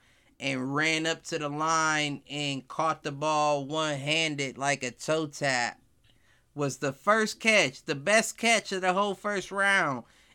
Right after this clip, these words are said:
And he gave him a eighty-six for some reason, and you could tell somebody, like, the producer or somebody came over and said, "Nah, you gotta, you gotta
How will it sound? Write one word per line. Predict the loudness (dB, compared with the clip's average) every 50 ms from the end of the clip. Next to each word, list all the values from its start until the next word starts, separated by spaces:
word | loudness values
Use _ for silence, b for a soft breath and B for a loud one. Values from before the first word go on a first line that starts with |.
| _ _ 2
And | 4 4 4 4
he | 2 0
gave | 2 4 4 4 4 4
him | 0 -2 -2 -2
a | -2 -2 0
eighty-six | 2 2 2 2 0 -6 -8 -8 -8 -6 -2 -2 -2 -2 -4 -6 -10 -10
for | -8 -6 -6 -6
some | -4 -2 -2 -2 -2 -2 -2
reason, | -2 -2 0 0 -2 -2 -2 -4 -4 -4 -6 -8 -8
and | -6 -4 -2 -2 -2 -2 -2 -4 -6 -8 -14 -20 -20 _ _
you | -8 -8 -4
could | -2 -2 -4 -2
tell | 2 4 6 6 6 6 4
somebody, | 0 -2 -2 -2 0 2 4 4 4 2 0 -2 -4 -4 -2
like, | -2 -2 -2 -2 -4
the | -4 -4 -2 -2 -2 -4 -6 -8
producer | -6 -6 -6 -2 -2 -2 -2 -2 -2 -2 -2 -2
or | -2
somebody | -4 -4 -4 -2 0 0 -2
came | -2 -4 -6 -4 -2
over | -2 -2 -2 -4
and | -6 -6
said, | -6 -6 -6 -6 -6
"Nah, | -6 -6 -8 -8 -8
you | -6 -6 -6
gotta, | -6 -6 -6 -6 -8 -12 -12 -12
you | -12 -12
gotta | -12 -12 -12 -14 -14 -16 -16 -18 -20 -20